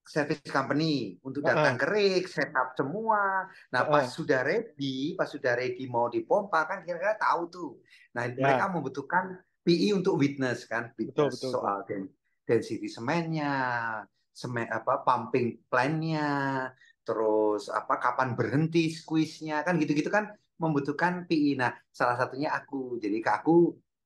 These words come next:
Speaker 1: tetapi bukan yang untuk duri field ya. Jadi aku, jadi aset, eh, s-, dulu namanya S B U, Strategic, Strategic Business Unit. Jadi kalau sekarang namanya aset. Jadi aset duri, duri steam flood itu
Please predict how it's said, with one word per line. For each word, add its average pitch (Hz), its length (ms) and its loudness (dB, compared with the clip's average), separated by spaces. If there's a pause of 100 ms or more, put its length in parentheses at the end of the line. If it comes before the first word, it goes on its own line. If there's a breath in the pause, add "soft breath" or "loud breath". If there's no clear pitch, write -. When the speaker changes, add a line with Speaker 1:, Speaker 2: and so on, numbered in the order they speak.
(160)
Speaker 1:
tetapi 160 400 2
bukan 170 240 2
yang 160 160 2
untuk - 160 4
duri 139 280 4
field 165 360 0
ya. 107 320 -8
Jadi 135 280 0
aku, 202 520 0 (1040)
jadi 147 320 2
aset, 175 560 0 (360)
eh, 135 200 -2
s-, - 440 -18
dulu 170 240 2
namanya 196 500 2
S 175 220 -2
B 139 320 4
U, 123 240 2 (240 soft breath)
Strategic, 170 760 0
Strategic 170 720 -2
Business 147 480 -2
Unit. 139 320 2
Jadi 127 240 -6
kalau 135 240 2 (240 loud breath)
sekarang 156 400 0
namanya 151 320 0
aset. - 480 -2
Jadi 123 240 -4 (320)
aset 180 400 2
duri, 160 560 4
duri 139 400 2
steam 143 400 -2
flood 156 240 0
itu 226 160 -2